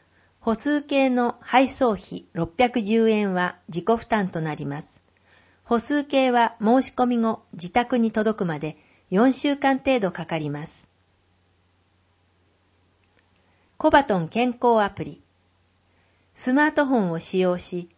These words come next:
アプリをダウンロードします。内蔵された歩数測定機能と連携して測定し、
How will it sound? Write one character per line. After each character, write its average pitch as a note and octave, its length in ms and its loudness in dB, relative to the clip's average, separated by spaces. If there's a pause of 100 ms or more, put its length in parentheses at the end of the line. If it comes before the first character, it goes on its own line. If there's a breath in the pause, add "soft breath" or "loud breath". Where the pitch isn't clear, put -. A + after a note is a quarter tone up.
(360)
ア C#4 140 4
プ C#4+ 140 -2
リ A3 100 0
を F3+ 100 0
ダ F3 160 0
ウ G3+ 140 0
ン G3+ 80 -2
ロ F#3+ 140 0
ー - 20 0
ド D3+ 100 -6
し - 160 -12
ま C3+ 160 -10
す。 - 200 -20 (840)
内 B3+ 260 4
蔵 C4+ 200 4
さ C4+ 140 0
れ B3+ 100 0
た B3 160 -2
歩 A3+ 140 -4
数 B3 260 -4
測 A#3 280 -8
定 A#3 240 -2
機 A#3 160 -6
能 F3+ 180 -2
と C#3+ 200 -8
連 F#3 280 -2
携 F#3 180 -2
し F#3 120 -10
て E3+ 140 -8
測 - 280 -10
定 E3 200 -4
し、 D#3 340 -8